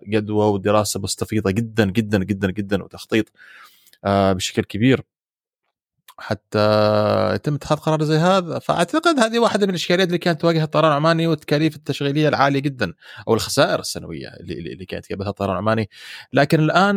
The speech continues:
مع الحكومة الجديدة والتوجه الجديد، آه، لل-، لل-، للقطاع، آم، أعتقد إذا تابعت الأخبار كمان أن الطيران العماني وقف، آه، مسألة، آم، الشراء أو التوسع في الأسطول،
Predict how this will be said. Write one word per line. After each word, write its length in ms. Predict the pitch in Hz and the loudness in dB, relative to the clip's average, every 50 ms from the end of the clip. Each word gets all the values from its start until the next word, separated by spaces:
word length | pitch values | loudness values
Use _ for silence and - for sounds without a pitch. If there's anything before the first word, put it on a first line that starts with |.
| 196 | 2
مع 220 | 185 180 175 170 165 | 2 4 4 4 4
الحكومة 460 | 160 156 - - 165 - - 175 170 | 2 0 -2 -4 -4 -2 0 0 2
الجديدة 360 | 165 160 160 175 175 170 170 | 2 2 2 2 2 4 4
والتوجه 420 | 170 165 160 - 160 156 143 143 139 | 4 4 2 2 0 2 2 2 2
الجديد، 400 | 135 131 120 123 120 110 101 - _ - - | 0 0 0 0 0 0 -2 -6 _ -4 -2
آه، 500 | 101 101 98 98 95 95 95 92 90 90 | 0 2 2 2 2 2 2 0 0 -2
لل-، 640 | 87 80 78 - - - 98 95 92 95 95 90 98 | -4 -6 -10 -14 -12 -12 -10 -6 -6 -6 -6 -6 -4
لل-، 260 | 98 95 92 90 78 78 | -6 -6 -6 -8 -12 -16
للقطاع، 840 | 95 98 98 101 - - - 123 123 123 120 117 - - 104 104 | -16 -18 -18 -20 -20 -6 0 2 4 4 2 2 0 -2 -2 -2
آم، 160 | 101 98 98 - _ _ _ _ _ _ - | -2 -2 -6 -12 _ _ _ _ _ _ -10
أعتقد 420 | - 95 - - - - 110 104 | -10 -10 -10 -10 -10 -10 -8 -8
إذا 100 | 104 95 | -8 -8
تابعت 340 | 95 - 104 101 107 107 104 | -6 -6 -4 -2 -2 -2 -2
الأخبار 320 | 107 95 - - 113 104 | -4 -6 -4 -4 -4 -4
كمان 280 | - - 120 123 107 98 - - - - - - - - | -4 -4 -4 -2 -2 -4 -4 -10 -18 -20 -20 -18 -8 -2
أن 120 | 117 117 | 0 0
الطيران 220 | 120 - - 123 123 | 2 2 4 2 2
العماني 240 | 113 123 131 131 127 | 4 4 4 4 4
وقف، 600 | 123 135 - - - - - - - - - - - | 4 2 2 0 -2 -6 -6 -4 -8 -16 -20 -12 -8
آه، 300 | 110 98 92 92 92 92 | -6 -4 -2 -2 -4 -4
مسألة، 380 | 92 95 92 - 76 101 107 101 - _ _ - 104 | -6 -8 -10 -10 -6 -6 -6 -6 -8 _ _ -8 -6
آم، 440 | 101 95 92 92 90 90 87 87 - 64 62 _ _ _ - | -4 -2 0 -2 -2 -4 -6 -10 -16 -20 -20 _ _ _ -10
الشراء 420 | - - - 113 107 107 107 - | -8 -2 0 2 4 4 4 4
أو 80 | 110 110 | 4 2
التوسع 520 | 104 - - 135 156 151 - - - 113 | 0 2 2 2 2 2 0 0 0 0
في 200 | 98 - - - | -2 -2 -6 -10
الأسطول، 500 | 95 - - - - - 110 120 143 147 | -10 -8 -6 -8 -4 0 0 0 0 -2